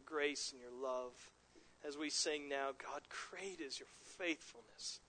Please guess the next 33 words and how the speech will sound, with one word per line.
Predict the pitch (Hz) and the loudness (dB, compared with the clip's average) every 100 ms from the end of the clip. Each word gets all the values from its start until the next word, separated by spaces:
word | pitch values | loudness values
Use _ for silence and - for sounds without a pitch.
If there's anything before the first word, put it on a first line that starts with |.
| - - - - - - - - | -20 -20 -20 -20 -20 -20 -14 -4
Lord, | 160 143 | 0 4
we | 160 | 6
are | 160 | 6
faithless | - - 156 - 151 - - | 6 6 6 4 2 2 2
people. | 135 - 123 | -4 -4 -4
We, | 143 156 151 143 135 | 2 4 2 -2 -2
we, | 147 156 139 123 156 | 2 2 2 -2 6
like | 156 147 | 6 6
Jonah, | - 139 151 139 | 2 2 2 0
we, | 131 143 139 - - - - - - | 0 -2 -2 -8 -20 -20 -20 -18 -10
we | 151 | -6
can | - 139 131 - | -2 -4 -4 0
have | 170 147 135 147 | 6 6 4 4
little | 156 139 120 - - - 156 | 6 6 2 -10 -12 -8 8
moments | 160 170 165 147 - | 10 12 10 4 2
of, | 151 131 - - - | 2 0 -4 -12 -10
of | 131 | -8
faithfulness, | - 156 139 - 139 139 135 - | 2 2 2 -2 -2 0 2 0
but | - - | -2 0
they | 156 | 2
last | 139 135 135 127 - - - - | 4 4 4 4 0 -2 -2 -2
so, | 160 - | -2 -6
they're | 147 | -4
so | - 196 160 | -2 0 0
short. | - - 135 123 117 | -2 -4 -4 -4 -6
But | 123 185 | -8 -4
you | 190 185 143 | -2 -2 -2
are | 127 | -4
consistent. | 139 - - - 151 - - 113 - - - - - - - - - | -6 -2 0 0 0 0 -2 -10 -16 -16 -20 -20 -20 -20 -20 -20 -12
You | 190 | -4
never | 175 143 131 | -4 -4 -4
change. | - 120 120 135 131 117 113 131 | -2 -2 -4 -8 -8 -12 -14 -10
You're, | 147 | -8